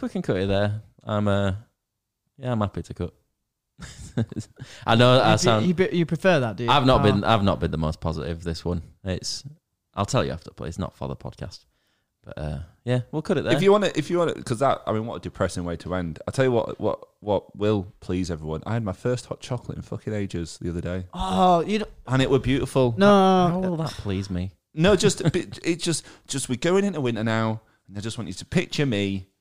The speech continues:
Speaker 3: with a little hot chockey,
Speaker 2: Seasons
Speaker 3: bit of vegan squirt
Speaker 2: You,
Speaker 3: cream on
Speaker 2: you know,
Speaker 3: top.
Speaker 2: I'm glad you said that, 'cause seasons are very binary for me.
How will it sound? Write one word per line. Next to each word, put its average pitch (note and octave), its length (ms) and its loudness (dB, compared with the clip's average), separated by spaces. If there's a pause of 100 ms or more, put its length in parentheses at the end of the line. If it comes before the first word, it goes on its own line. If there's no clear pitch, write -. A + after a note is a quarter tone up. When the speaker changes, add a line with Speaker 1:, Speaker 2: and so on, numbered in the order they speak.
(280)
Speaker 3:
with F#2+ 140 -8
a G2 40 -2
little C3+ 180 -2
hot - 200 -8
chockey, G#2+ 560 -2
Speaker 2:
Seasons B3 440 2
Speaker 3:
bit D3 80 4
of E3 80 0
vegan E3 340 4
squirt - 260 -2
Speaker 2:
You, - 60 -6
Speaker 3:
cream E3+ 280 -2
on G#2+ 80 -10
Speaker 2:
you F3 100 -2
know, F#3+ 80 2
Speaker 3:
top. D#3 200 2
Speaker 2:
I'm D3+ 60 0
glad F#3 180 2
you D3+ 80 -2
said C#3 180 -2
that, B2 160 -4
'cause C3 160 -6
seasons E3+ 460 2
are C#3 180 4
very B2 220 2
binary A#2 400 0
for - 160 -10
me. G#2 180 -6